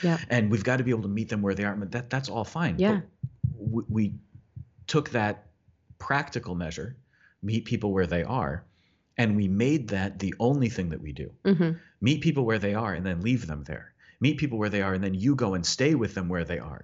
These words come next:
Speaker 2: instead of inviting them somewhere else.
Speaker 1: Yeah.
Speaker 2: Um, the guys on, uh, Catholic Stuff You Should Know,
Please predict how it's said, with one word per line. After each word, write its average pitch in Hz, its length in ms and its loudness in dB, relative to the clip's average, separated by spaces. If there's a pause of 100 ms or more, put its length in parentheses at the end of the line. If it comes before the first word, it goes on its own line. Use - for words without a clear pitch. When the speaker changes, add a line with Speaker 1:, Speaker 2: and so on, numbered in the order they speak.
Speaker 2:
instead 131 440 2
of 92 220 0
inviting 110 680 0
them 92 180 0
somewhere 90 400 -2
else. 131 320 -2
Speaker 1:
Yeah. 165 200 4 (140)
Speaker 2:
Um, 92 260 2 (200)
the 117 120 2
guys 131 240 2
on, 107 220 0
uh, 92 180 -4
Catholic 107 300 -6
Stuff 98 200 -6
You 101 80 -4
Should 87 180 -6
Know, 95 360 -2